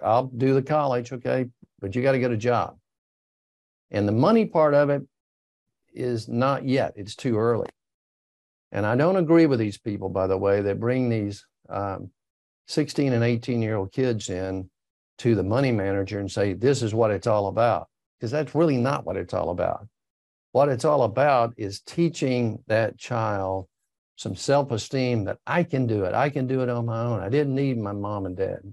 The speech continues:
Okay, I did it on my own. And then later on, when they're older, when you do put the wealth to them, they really appreciate it then 'cause they understand now what happened.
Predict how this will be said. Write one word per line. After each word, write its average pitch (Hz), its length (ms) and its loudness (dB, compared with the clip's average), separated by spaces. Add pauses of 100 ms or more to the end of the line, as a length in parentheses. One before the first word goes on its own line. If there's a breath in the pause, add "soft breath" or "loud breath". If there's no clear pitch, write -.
Okay, 110 240 -6
I 113 200 -4
did 131 220 -2
it 127 60 2
on 117 100 0
my 113 120 -2
own. 113 280 -2 (460)
And 135 120 0
then 170 120 2
later 156 340 4
on, 180 260 -2
when 127 120 -2
they're 123 140 2
older, 147 440 0 (600)
when 123 120 0
you 117 120 2
do 143 300 4
put 143 280 -2
the 104 80 -6
wealth 107 380 -2
to 110 140 -6
them, 104 300 -4 (600)
they 107 120 2
really 135 440 6
appreciate 95 640 -4
it 90 120 -10
then 95 240 -4
'cause 101 180 -4
they 147 160 2
understand 143 540 0
now 147 220 -4
what 110 200 0
happened. 156 400 -8